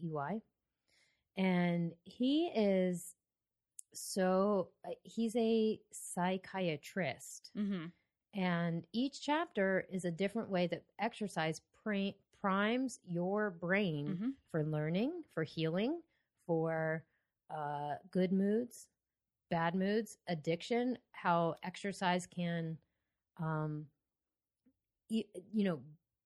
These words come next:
Speaker 1: bridge these gaps of, from mental
Speaker 2: Mm-hmm.
Speaker 1: illness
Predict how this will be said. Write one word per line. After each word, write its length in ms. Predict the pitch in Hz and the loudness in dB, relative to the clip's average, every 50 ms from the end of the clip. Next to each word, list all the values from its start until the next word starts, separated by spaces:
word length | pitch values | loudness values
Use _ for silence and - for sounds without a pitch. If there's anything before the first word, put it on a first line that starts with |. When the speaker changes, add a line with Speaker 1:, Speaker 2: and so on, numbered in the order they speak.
| _ | _
Speaker 1:
bridge 340 | 190 190 202 220 220 - - - | 0 2 4 4 2 0 -2 -2
these 240 | 208 190 175 - - | 0 0 0 -2 -2
gaps 520 | - 170 165 185 185 190 - - - - - - | -2 2 4 6 6 4 4 2 -4 -12 -10 -4
of, 480 | 185 165 156 156 151 151 151 147 143 143 - _ _ _ _ _ _ _ _ _ _ | -2 0 0 0 0 -2 -2 -4 -6 -10 -16 _ _ _ _ _ _ _ _ _ _
from 240 | 180 170 170 170 | 2 4 4 4
mental 640 | 175 170 175 185 180 185 180 175 165 165 160 170 175 | 4 4 2 2 0 0 2 2 2 2 0 0 -2
Speaker 2:
Mm-hmm. 260 | 165 - - 160 170 185 - _ _ _ _ - | -4 -6 -8 -8 -8 -8 -10 _ _ _ _ -2
Speaker 1:
illness 760 | 202 202 233 240 226 196 165 156 160 156 - - - - - | 0 2 4 4 4 4 4 2 0 -2 -4 -10 -12 -14 -14